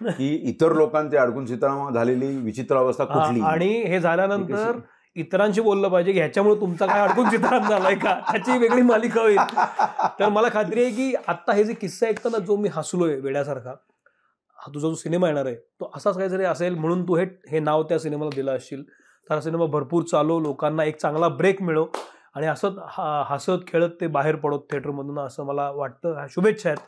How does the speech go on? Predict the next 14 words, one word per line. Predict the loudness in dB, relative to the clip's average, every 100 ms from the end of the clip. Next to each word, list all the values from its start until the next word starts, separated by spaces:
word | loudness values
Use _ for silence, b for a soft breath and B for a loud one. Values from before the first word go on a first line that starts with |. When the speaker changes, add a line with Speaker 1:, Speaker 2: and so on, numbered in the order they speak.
| b b b b
Speaker 1:
तुझ्या | -2
सगळ्या | 2 2
टीमला, | 2 2 0
शुभेच्छा. | 0 0 0 0
तू | 0
मित्रमणीमध्ये | 0 2 2 2 2 4
त्या | 4
निमित्तानं | 2 0 -2 2
पहिल्यांदा | 4 4 2 2
आलास, | 0 -2
मला | -8
खूप | -6
बरं | 0 2
वाटलं. | 2 2 -4